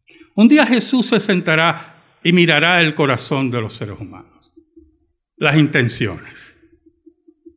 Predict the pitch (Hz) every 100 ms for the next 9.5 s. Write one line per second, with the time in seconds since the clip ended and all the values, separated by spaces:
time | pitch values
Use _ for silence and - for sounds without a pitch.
0 | 320 _ _ _ _ _ _ _ _ _
1 | _ _ _ _ _ _ _ _ 180 -
2 | 185 180 220 185 190 247 147 104 - -
3 | 143 147 143 127 131 113 - 139 113 117
4 | - - 127 107 110 95 - 101 80 -
5 | - - - - _ _ _ _ _ _
6 | _ _ _ _ _ _ _ _ _ _
7 | _ _ _ _ _ _ 170 175 180 196
8 | 196 - 165 151 - 196 254 254 226 -
9 | 170 110 - 110 101